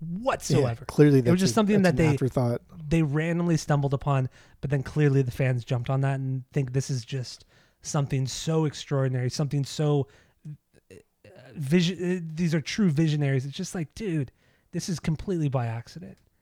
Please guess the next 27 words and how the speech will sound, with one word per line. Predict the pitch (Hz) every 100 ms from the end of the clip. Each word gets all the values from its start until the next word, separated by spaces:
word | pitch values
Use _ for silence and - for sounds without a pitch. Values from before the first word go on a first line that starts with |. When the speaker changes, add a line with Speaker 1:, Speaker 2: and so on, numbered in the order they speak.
| _ _ _ _
Speaker 2:
Seriously, | - - 185 131
it | 135
was | 127
by | 123
accident. | 120 120 - 147
It | 160
was |
just | 156
Danny | 131 170 185
Carey | 175 175
fucking | 147 - 160 - 196
around, | 180 165 165 165 - - - -
doing | 151 160
something | 160 175 147 127
really | 127 180 202
cool, | 190 180 180 175 _
overly | - 160 196 180
complicated, | - 165 160 160 160 147 147 139 _ _ _ _ _ _ _
and | 156 143
then, | 143 131 120
yeah, | 131 107 110 - _
the | 143
fans | 165 143 131
had | 147
to | 127
ruin | 117 110
it. | 131